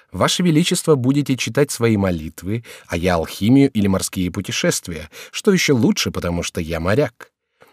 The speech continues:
Заведу маленьких собачек, которые будут играть с вашими,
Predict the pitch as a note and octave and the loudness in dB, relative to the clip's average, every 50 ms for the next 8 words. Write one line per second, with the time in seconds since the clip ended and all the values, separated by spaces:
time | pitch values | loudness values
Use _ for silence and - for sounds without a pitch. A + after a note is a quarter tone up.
0 | _ _ - A#2 A2+ A2 D#3 F3+ G3 A#3 A3+ A3 G#3 G#3 G3+ F#3 G3+ F#3+ - - | _ _ -2 0 2 4 4 6 6 6 8 8 6 6 4 2 0 -2 0 0
1 | - F3 C#3+ A2 G#2+ G#2+ G#2+ - C3 A#2+ - - - - A#2+ A#2 A#2 A#2 A#2 A2+ | 0 2 2 2 0 0 0 -2 -6 -8 -10 -6 -4 -4 -2 0 0 0 0 0
2 | A2 A2+ A2+ A2+ G2+ A2+ G#2+ A#2 A#2 A2+ - - F#2+ F2 F2+ F2 E2+ - - F#2 | 0 0 0 -2 -2 -2 0 0 0 -2 -2 -6 -6 -4 -4 -4 -4 -4 -6 -6
3 | F2 F2 F2 E2+ | -4 -4 -6 -8